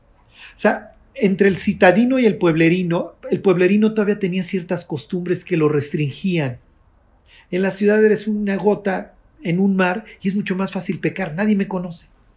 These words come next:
Piensa en las pobres personas que se dedican a, a volar. Pues llegas a España, eres un don nadie, nadie te conoce.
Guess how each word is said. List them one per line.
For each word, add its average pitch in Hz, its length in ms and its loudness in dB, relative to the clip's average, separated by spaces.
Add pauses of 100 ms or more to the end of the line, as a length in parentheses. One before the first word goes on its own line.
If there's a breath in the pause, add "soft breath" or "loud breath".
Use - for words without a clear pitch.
(1300 loud breath)
Piensa 254 320 6
en 247 60 8
las 214 140 6
pobres 233 300 8
personas 208 340 2
que 202 100 0
se 160 160 0
dedican 165 520 0
a, 135 260 -6 (2000 loud breath)
a 170 120 4
volar. 170 520 2 (1160)
Pues 330 200 4
llegas 349 520 4
a 208 100 4
España, 185 640 2
eres 302 280 4
un 320 180 -2
don 285 200 0
nadie, 311 240 2
nadie 247 200 2
te 233 120 -2
conoce. 220 580 -2